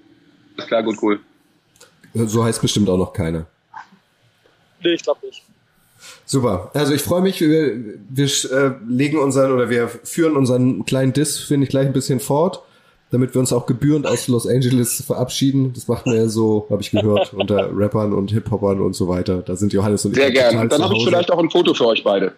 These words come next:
Speaker 2: <laughs> Ja, genau. Also vielen Dank an dieser Stelle nochmal,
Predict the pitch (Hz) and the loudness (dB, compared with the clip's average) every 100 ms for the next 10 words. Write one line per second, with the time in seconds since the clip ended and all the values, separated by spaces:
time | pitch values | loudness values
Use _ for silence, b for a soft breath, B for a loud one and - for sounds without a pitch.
0 | _ - 131 - 123 - 110 110 87 - | _ -6 -4 -2 -4 -2 -2 0 -4 -6
1 | _ _ B B B B B B 143 123 | _ _ B B B B B B -2 0
2 | 117 170 156 156 151 139 147 143 - 143 | 0 0 0 0 0 -2 0 0 0 0
3 | 151 139 127 131 135 | 0 0 0 0 0